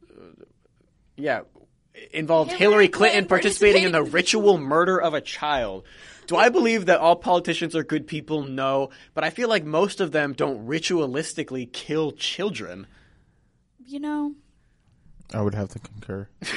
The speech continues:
Speaker 2: I do believe.
Speaker 1: <laughs> Um,
Speaker 2: I just feel like it's funny. Some of them are, like, funny, and then I, like, remember that some people, like, genuinely believe
Speaker 1: Genuinely
Speaker 2: that, and that's
Speaker 1: believe that these things
Speaker 2: terrifying.
Speaker 1: are real, yeah.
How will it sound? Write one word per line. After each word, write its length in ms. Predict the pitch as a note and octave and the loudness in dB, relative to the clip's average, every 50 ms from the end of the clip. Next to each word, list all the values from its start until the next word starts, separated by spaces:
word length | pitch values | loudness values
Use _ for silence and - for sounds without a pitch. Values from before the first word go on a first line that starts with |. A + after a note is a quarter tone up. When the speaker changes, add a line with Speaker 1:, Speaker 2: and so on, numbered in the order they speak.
| - - - - F#3 - - | -8 -8 -6 -8 -8 -6 -6
Speaker 2:
I 100 | B3+ B3+ | -8 -8
do 200 | B3 C4+ C#4 C#4 | -8 -10 -12 -10
believe. 500 | - C4+ B3+ B3+ C4+ C4 B3 G#3+ G#3 A3 _ | -12 -12 -12 -10 -10 -10 -10 -12 -14 -16 _
Speaker 1:
<laughs> 40 | _ _ _ _ _ _ - | _ _ _ _ _ _ -8
Um, 520 | D3 D#3 D#3 D3 C#3 C3 B2 A#2+ A#2 A2+ - _ _ _ _ _ _ _ _ _ _ _ _ _ _ _ _ _ _ _ _ _ _ _ _ _ _ _ _ _ _ _ _ _ _ _ _ _ _ _ _ _ _ _ _ _ _ _ _ _ _ _ _ _ _ _ _ _ _ _ _ _ _ _ _ _ _ _ _ _ _ _ | -4 -2 0 2 2 2 0 -2 -6 -10 -14 _ _ _ _ _ _ _ _ _ _ _ _ _ _ _ _ _ _ _ _ _ _ _ _ _ _ _ _ _ _ _ _ _ _ _ _ _ _ _ _ _ _ _ _ _ _ _ _ _ _ _ _ _ _ _ _ _ _ _ _ _ _ _ _ _ _ _ _ _ _ _
Speaker 2:
I 160 | - D#4 F4 F#4+ | -18 -16 -10 -8
just 220 | A4+ A#4 - - | -8 -8 -8 -10
feel 160 | - D4 D4 C#4+ | -10 -10 -8 -8
like 260 | C#4+ C4+ C4 B3+ - - | -8 -8 -8 -10 -10 -10
it's 300 | A3+ A3+ A3 - - - _ _ _ _ _ | -10 -10 -10 -12 -18 -20 _ _ _ _ _
funny. 420 | - G#3+ G3 E3+ C#3 E3+ A#3 A#3+ - _ | -16 -16 -14 -14 -16 -18 -18 -18 -20 _
Some 220 | - - D#4 D#4+ G4 | -14 -10 -8 -8 -8
of 80 | G#4 G#4 | -8 -8
them 120 | G4+ F#4 E4+ | -8 -8 -6
are, 80 | D#4 | -6
like, 200 | C4+ A#3+ G3+ G#3+ | -6 -6 -8 -8
funny, 480 | - _ _ - A3 A3 A3 A#3+ B3+ A3 | -12 _ _ -12 -12 -10 -10 -10 -10 -10
and 120 | A#3+ A3+ | -10 -10
then 80 | A#3 A#3 | -8 -6
I, 100 | B3 B3+ | -6 -4
like, 260 | B3+ A3+ A3 G#3+ - _ _ _ - | -4 -6 -6 -8 -12 _ _ _ -20
remember 460 | A#3+ A#3+ A#3+ A#3 A3+ A3 G#3+ G#3+ A#3 | -20 -18 -16 -14 -12 -12 -10 -10 -10
that 160 | A#3 G#3+ A#3 | -10 -10 -10
some 160 | - A#3 A3+ | -10 -12 -10
people, 240 | A#3 A#3+ A#3+ - A#3+ A#3+ | -10 -10 -10 -10 -10 -8
like, 220 | A3+ G3+ G#3+ - | -8 -10 -12 -12
genuinely 600 | - - G#3+ G#3+ G#3+ A3 A#3 A#3 A#3+ A#3+ A#3 A#3+ | -12 -10 -10 -8 -8 -8 -8 -8 -6 -6 -8 -8
believe 320 | A3 A3 G#3+ F#3+ F3+ F#3+ F#3+ | -8 -8 -10 -10 -10 -12 -10
Speaker 1:
Genuinely 280 | - D#3+ C#3+ D3 D3+ D#3+ | -6 -4 -4 -2 -2 0
Speaker 2:
that, 120 | D#3 D#3 | 0 0
and 80 | D3+ D3+ | 0 0
that's 140 | D3+ C#3+ C3 | -2 -2 -2
Speaker 1:
believe 280 | C3+ - D3 C#3+ C3 - | -2 -2 0 0 0 0
that 140 | B2+ A#2+ | -2 -4
these 140 | - - - F#3 - | -6 -6 -6 -6 -6
things 220 | B2+ B2+ B2+ A#2+ | -6 -8 -6 -6
Speaker 2:
terrifying. 40 | A#2+ | -8
Speaker 1:
are 80 | A2+ G#2+ | -8 -6
real, 340 | G#2+ B2+ C3 A#2 F#2+ E2+ | -6 -6 -6 -6 -6 -8
yeah. 360 | F2+ G2 A#2 A2 G2+ F2+ F2 | -8 -8 -6 -6 -6 -6 -8